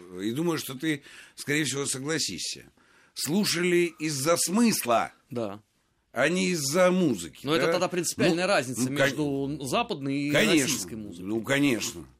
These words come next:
Speaker 1: конечно. И слава богу, что она есть, эта принципиальная разница. Ну, а, ну, но это же надо точно понимать, да, что ты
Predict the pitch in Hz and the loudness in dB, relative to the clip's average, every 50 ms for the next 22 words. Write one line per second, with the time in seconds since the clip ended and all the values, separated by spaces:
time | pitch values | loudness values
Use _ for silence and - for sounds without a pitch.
0 | _ _ _ _ - 120 131 127 92 73 - - - - _ _ _ _ _ _ | _ _ _ _ -2 -2 0 -2 -2 -4 -8 -18 -20 -20 _ _ _ _ _ _
1 | - 92 - - 131 151 208 214 180 135 135 160 175 175 - - 143 135 123 120 | -6 -4 0 2 4 4 4 4 2 2 0 -2 -2 -2 -4 -4 -2 0 0 0
2 | 117 113 107 110 131 147 147 - - 87 - 104 80 82 87 90 - - - 95 | 0 0 -2 -2 -2 -2 -2 -6 -10 -12 -14 -14 -14 -12 -14 -14 -14 -12 -10 -10
3 | 95 90 85 85 87 87 85 78 69 64 60 - - - _ _ _ _ _ _ | -8 -8 -8 -8 -8 -8 -8 -10 -12 -16 -18 -20 -20 -20 _ _ _ _ _ _
4 | _ _ 95 107 113 110 110 95 82 101 104 110 107 98 87 76 69 _ _ _ | _ _ -4 -2 0 0 0 -2 -6 -6 -4 -2 -2 -2 -4 -8 -10 _ _ _
5 | _ _ _ - _ - 117 139 147 143 131 147 143 160 160 156 143 131 - 180 | _ _ _ -20 _ -2 0 2 2 2 0 -2 0 0 0 0 0 -2 0 0
6 | 160 - - - 147 131 151 160 170 196 220 240 202 110 71 - - 113 131 - | 0 0 0 -2 -2 0 0 0 2 2 2 2 0 0 -4 -6 -8 -6 -6 -6
7 | - - 104 95 - 123 123 123 - | -8 -8 -10 -8 -4 -2 -2 -2 -2